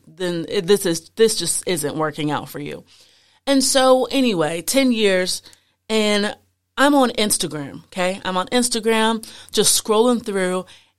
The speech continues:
and I see this dating coach, right? And I'm just like, "Okay, all right, I see you." And I love her content, okay? Um, her ministry,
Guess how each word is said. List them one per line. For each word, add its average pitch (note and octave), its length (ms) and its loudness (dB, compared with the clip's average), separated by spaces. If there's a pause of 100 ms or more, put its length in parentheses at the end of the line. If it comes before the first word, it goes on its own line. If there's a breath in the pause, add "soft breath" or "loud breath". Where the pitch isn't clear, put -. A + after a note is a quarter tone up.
(100)
and F#3 400 2
I F#3 160 2
see A#3 400 -2
this D#4+ 280 -2
dating F#3 640 -2
coach, - 440 -4
right? G#3 260 0
And G#3+ 120 -4
I'm A#3 120 -2
just B3+ 240 -6
like, G#3 320 -2
"Okay, D4+ 560 -2 (100)
all D4 140 -2
right, C#4+ 240 0
I D#4+ 80 -8
see B3 300 -4
you." C4+ 220 -2 (520 loud breath)
And A#3+ 320 2
I A3 180 4
love G#3+ 840 2
her G#3+ 160 -6
content, F#3+ 880 -4 (400)
okay? F3 320 -4 (500 loud breath)
Um, F#3 460 2
her A#3 600 0
ministry, F#3+ 840 -4